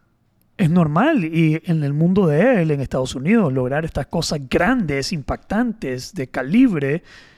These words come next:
es, es casi la norma. No de todo el mundo. Yo digo que la, la mente, la mente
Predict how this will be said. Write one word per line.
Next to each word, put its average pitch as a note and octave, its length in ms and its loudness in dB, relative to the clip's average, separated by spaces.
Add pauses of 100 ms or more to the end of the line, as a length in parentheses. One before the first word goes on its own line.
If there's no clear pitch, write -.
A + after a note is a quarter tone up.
(200)
es, - 200 -4
es - 120 -2
casi F#3 320 0
la D#3+ 320 -2
norma. D#3+ 420 0
No D#3 240 2
de B3+ 60 2
todo B3+ 180 2
el A3 60 0
mundo. F3 380 0
Yo C#3+ 180 2
digo G3 180 4
que D#3 240 -2
la, C#3 220 -2
la C#3 160 -4
mente, F3 400 0
la C#3+ 160 -2
mente C#3+ 380 -4